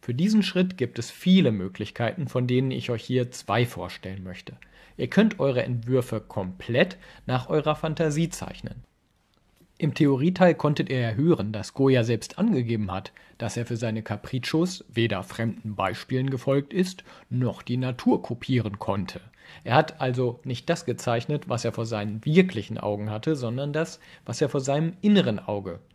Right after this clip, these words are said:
in seiner Vorstellung gesehen hat. Das meint er übrigens auch damit, dass seine Bilder ideeller Natur sind. Wenn ihr euch dafür entscheidet, empfehle ich euch hierfür erstmal so viele grobe und schnelle Skizzen zu machen,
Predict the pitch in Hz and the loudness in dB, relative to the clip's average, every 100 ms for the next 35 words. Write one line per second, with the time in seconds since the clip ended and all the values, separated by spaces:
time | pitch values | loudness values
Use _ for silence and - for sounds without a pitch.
0 | _ - _ _ - 180 180 151 147 143 | _ -20 _ _ 6 8 10 8 2 0
1 | - 180 180 - 95 92 95 104 101 92 | 4 4 4 -2 -4 -4 -6 -6 -4 -4
2 | 90 92 - - _ - - _ _ _ | -6 -10 -16 -20 _ -20 -20 _ _ _
3 | - - 120 131 151 170 139 143 139 135 | -20 -10 -6 0 4 4 4 2 0 0
4 | 127 - 131 135 127 - 117 127 123 123 | -2 0 0 0 -2 -2 0 0 0 0
5 | 117 117 131 120 123 143 143 92 87 - | 0 -2 -2 -2 2 4 4 2 -6 -10
6 | 92 95 92 - - - - - - - | -10 -10 -14 -16 -20 -20 -20 -20 -20 -6
7 | 147 165 170 - 160 190 - 170 156 160 | 2 4 4 4 4 4 4 -2 2 4
8 | 143 101 - 110 - 147 175 151 - 147 | 4 2 -4 -8 0 4 4 2 2 0
9 | 143 147 139 135 131 - 131 120 120 - | 2 0 0 0 0 -2 -4 -4 -6 2
10 | 185 175 139 127 139 180 170 151 123 - | 6 6 4 0 4 6 6 4 0 0
11 | 135 147 131 - 151 - 147 143 139 127 | 2 2 0 -4 -4 -6 -6 -2 -2 -2
12 | 147 | -6